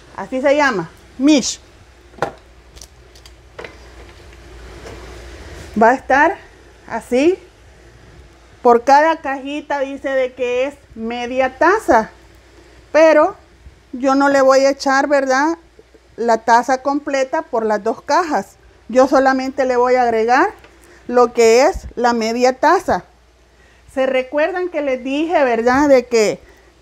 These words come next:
prepararan muy bien el pollo para que así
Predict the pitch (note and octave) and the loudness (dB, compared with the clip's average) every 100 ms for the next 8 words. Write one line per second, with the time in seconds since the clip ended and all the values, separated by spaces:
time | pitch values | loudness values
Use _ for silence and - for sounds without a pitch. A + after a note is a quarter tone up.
0 | _ _ _ _ _ - B3 A#3 A#3+ A#3 | _ _ _ _ _ -4 -2 0 0 0
1 | C4 D4 D#4 D4 D4 B3+ C4+ C#4+ C#4+ C#4+ | -2 -2 -2 -2 -2 -2 -2 -2 -2 -4
2 | C#4+ C#4 B3+ B3+ C4+ F4 - - _ _ | -2 0 2 2 0 -2 -8 -20 _ _
3 | _ _ _ _ - A3 G#3+ G#3+ G#3+ G#3 | _ _ _ _ -2 2 2 4 2 2
4 | - C4 F4+ | 0 2 2